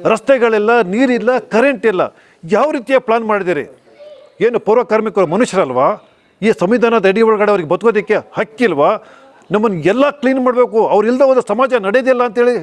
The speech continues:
ಹೇಳ್ತೀರಿ. ಆದರೆ ಅವರಿಗೆ ಅವರದೇ ಆದ ಹಕ್ಕುಗಳನ್ನು ಕೊಡ್ಬೇಕಾದ್ರೆ ಯಾಕೆ ನೀವು ಮಾತನಾಡೋದಿಲ್ಲ? ಈ ವ್ಯವಸ್ಥೆನೇ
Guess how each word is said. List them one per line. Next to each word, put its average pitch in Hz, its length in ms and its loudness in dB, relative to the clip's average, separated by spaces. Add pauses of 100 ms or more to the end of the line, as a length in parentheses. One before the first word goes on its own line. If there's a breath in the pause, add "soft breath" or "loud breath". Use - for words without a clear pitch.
(160)
ಹೇಳ್ತೀರಿ. 226 380 0 (380 loud breath)
ಆದರೆ 208 220 0 (180)
ಅವರಿಗೆ 247 380 2 (360 loud breath)
ಅವರದೇ 262 340 2 (160)
ಆದ 240 160 0 (100)
ಹಕ್ಕುಗಳನ್ನು 240 520 -2
ಕೊಡ್ಬೇಕಾದ್ರೆ 196 400 -2 (260 loud breath)
ಯಾಕೆ 277 300 0
ನೀವು 226 160 0
ಮಾತನಾಡೋದಿಲ್ಲ? 156 580 -2 (440 soft breath)
ಈ 226 120 2
ವ್ಯವಸ್ಥೆನೇ 262 440 0